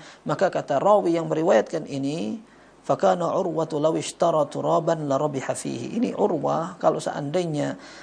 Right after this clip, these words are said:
beliau akan jual tanah aja, maksudnya tanah itu, debu itu, dijual dia, dia bakal, bakal untung itu. Karena doa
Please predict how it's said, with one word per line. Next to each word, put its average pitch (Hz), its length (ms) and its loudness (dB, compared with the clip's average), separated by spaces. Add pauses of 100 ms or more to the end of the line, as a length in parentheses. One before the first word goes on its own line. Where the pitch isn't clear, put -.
(120)
beliau 160 800 4
akan 165 320 -2
jual 151 640 0
tanah 240 640 4
aja, 143 320 0
maksudnya 143 400 -6
tanah 330 400 2
itu, - 160 -2 (320)
debu 196 320 8
itu, 240 320 2 (240)
dijual 247 480 6
dia, 247 160 0
dia 294 160 0
bakal, 156 240 -6 (320)
bakal 147 320 -4
untung 247 320 2
itu. 214 240 -4 (320)
Karena 156 320 -2
doa 156 160 -2